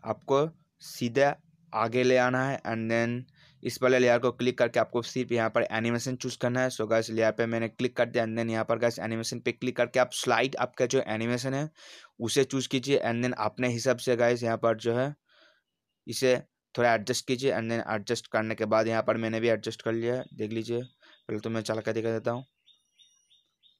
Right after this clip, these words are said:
And then गाइस, यहाँ पर होने के बाद आपका जो, अपना चैनल का जो लोगो आप सेटअप कीजिए। And then यहाँ पर जाने के बाद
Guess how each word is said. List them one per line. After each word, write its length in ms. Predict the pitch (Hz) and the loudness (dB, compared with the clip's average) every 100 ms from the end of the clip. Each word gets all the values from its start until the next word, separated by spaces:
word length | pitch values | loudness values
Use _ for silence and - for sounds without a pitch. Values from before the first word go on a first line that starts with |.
| _ _ _ - _ | _ _ _ -20 _
And 180 | 117 127 | -2 0
then 140 | 135 131 | 2 4
गाइस, 220 | 135 131 | 4 4
यहाँ 140 | 127 | 0
पर 140 | 117 123 | 4 4
होने 220 | 120 127 | 4 0
के 120 | 127 | 2
बाद 200 | 123 123 110 | 4 2 2
आपका 300 | 117 - 120 | -2 2 4
जो, 120 | 123 | 4
अपना 240 | 120 123 | 4 0
चैनल 440 | 123 - 113 127 123 | -4 0 0 0 0
का 120 | 127 | 0
जो 140 | 127 | 2
लोगो 360 | 117 107 110 117 | 0 2 2 4
आप 160 | 123 - | 4 2
सेटअप 340 | - 113 117 | -6 -4 -4
कीजिए। 280 | - 113 127 | -4 -2 0
And 180 | 117 117 | 2 0
then 100 | 117 | -2
यहाँ 120 | 113 | -2
पर 160 | 110 113 | -2 -2
जाने 220 | 110 110 | -2 -2
के 120 | 117 | -2
बाद 240 | 113 120 | 2 4